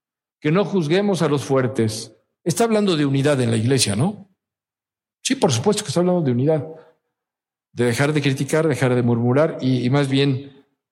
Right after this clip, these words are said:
tener unidad. Y en esta carta a los filipenses, Pablo también habla de esto, pero pone un ejemplo maravilloso que es el de Cristo. Filipenses dos,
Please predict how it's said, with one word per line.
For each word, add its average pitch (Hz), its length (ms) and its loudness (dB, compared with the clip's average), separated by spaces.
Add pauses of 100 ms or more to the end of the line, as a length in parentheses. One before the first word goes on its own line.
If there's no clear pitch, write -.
(180)
tener 139 260 0
unidad. 156 460 0
Y 165 120 0
en 233 100 2
esta 269 260 0
carta 165 340 0
a 165 40 2
los 139 120 -2
filipenses, 127 880 0 (280)
Pablo 233 280 2
también 196 340 2
habla 208 220 0
de 175 200 2
esto, - 480 -4 (320)
pero 143 200 0
pone 180 200 2
un 180 100 2
ejemplo 156 480 0
maravilloso 131 640 0
que 139 80 -2
es 131 120 2
el 123 100 0
de 117 120 0
Cristo. 117 360 0
Filipenses 135 720 0
dos, - 560 0